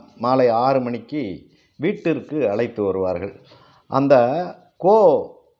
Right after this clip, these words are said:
அந்த பசுவானது நடந்து செல்லும் பொழுது அந்த இடத்துல அந்த கால் பட்ட அந்த தூசி இருக்கு பார்த்தியா, அதுக்கு பேர் தான் கோதூளி என்று பெயர்.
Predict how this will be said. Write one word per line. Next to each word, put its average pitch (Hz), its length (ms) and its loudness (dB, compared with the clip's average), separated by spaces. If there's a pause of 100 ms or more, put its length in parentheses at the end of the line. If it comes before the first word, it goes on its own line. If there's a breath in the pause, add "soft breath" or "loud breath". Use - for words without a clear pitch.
அந்த 123 260 -6
பசுவானது 151 640 -4
நடந்து 160 360 -6
செல்லும் 131 320 -6
பொழுது 110 680 -8 (300 soft breath)
அந்த 143 300 -2
இடத்துல 175 220 -2
அந்த 139 320 0
கால் 175 480 2
பட்ட 147 380 -2
அந்த 131 180 -4
தூசி 165 380 -6
இருக்கு 117 280 -4
பார்த்தியா, 127 420 -6
அதுக்கு 113 260 -10
பேர் 135 180 2
தான் 156 200 -4
கோதூளி 156 640 2
என்று 117 220 -4
பெயர். 92 280 -8